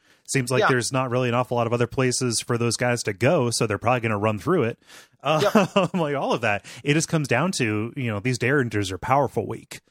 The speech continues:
Speaker 1: you know?
Speaker 2: Yeah,
Speaker 1: Like, you just,
Speaker 2: exactly.
Speaker 1: you, you cannot, you know, just, there, there, there's no, there's no feel to it. And I
Speaker 2: Get-,
Speaker 1: understand
Speaker 2: getting
Speaker 1: that
Speaker 2: the thing that's, like, fucking, like, the, the, the, the, the mortar weapon.
Speaker 1: Uh-huh.
Speaker 2: Like, it's like shooting bombs. <laughs> And then, like, this,
Speaker 1: <laughs>
Speaker 2: why is this not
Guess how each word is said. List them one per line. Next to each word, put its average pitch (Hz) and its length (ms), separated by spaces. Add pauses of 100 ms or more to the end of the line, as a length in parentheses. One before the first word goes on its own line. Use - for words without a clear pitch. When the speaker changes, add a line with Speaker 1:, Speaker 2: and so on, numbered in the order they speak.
(180)
Speaker 1:
you 107 120
know? 98 240
Speaker 2:
Yeah, 196 160
Speaker 1:
Like, 117 160
you 165 80
just, 117 180
Speaker 2:
exactly. 127 120
Speaker 1:
you, 110 100
you 113 100
cannot, 113 640 (320)
you 127 120
know, 117 60
just, 107 260
there, 117 240
there, 123 120
there's 120 280
no, 123 360
there's 123 220
no 123 140
feel 120 420
to 98 280
it. - 200 (100)
And 110 460 (460)
I 131 100
Speaker 2:
Get-, - 20
Speaker 1:
understand 131 400
Speaker 2:
getting 254 120
Speaker 1:
that 330 140
Speaker 2:
the 330 60
thing 311 100
that's, 294 160
like, 240 140
fucking, 226 460
like, 170 120
the, 170 160
the, 156 160
the, 185 180
the, 151 320
the 135 380
mortar 151 480
weapon. - 420
Speaker 1:
Uh-huh. 139 400
Speaker 2:
Like, 170 120
it's - 80
like 196 100
shooting 285 380
bombs. 127 720
<laughs> - 0
And 170 120
then, 240 200
like, 180 220
this, 233 160
Speaker 1:
<laughs> - 0
Speaker 2:
why 214 240
is 277 160
this 285 140
not 277 220